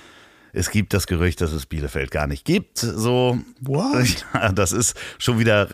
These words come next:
Speaker 1: out, ähm, aber da kannst du noch mal nach dem Moneyboy-Album, kannst du das noch mal, äh, nachgoogeln. Ja.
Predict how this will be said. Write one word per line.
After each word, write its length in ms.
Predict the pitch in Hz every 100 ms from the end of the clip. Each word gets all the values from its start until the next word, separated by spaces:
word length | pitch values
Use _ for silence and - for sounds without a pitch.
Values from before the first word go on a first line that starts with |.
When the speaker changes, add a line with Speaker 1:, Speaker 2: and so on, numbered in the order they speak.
| -
Speaker 1:
out, 520 | - 110 160 - - - -
ähm, 440 | - 113 113 110 117 -
aber 500 | 101 98 95 95 -
da 140 | 90
kannst 280 | 87 104 95
du 40 | 90
noch 140 | 90
mal 240 | 90 85 78
nach 240 | 90 87 73
dem 160 | 82
Moneyboy-Album, 1000 | 78 82 87 76 78 80 67 76 73 71 69 - - - - -
kannst 220 | - 80
du 40 | 82
das 200 | 73 69
noch 120 | 71
mal, 560 | 67 67 67 62 67 65
äh, 20 |
nachgoogeln. 540 | 69 71 - 64 57 58 - _ - _ _ _ - -
Ja. 220 | 90 65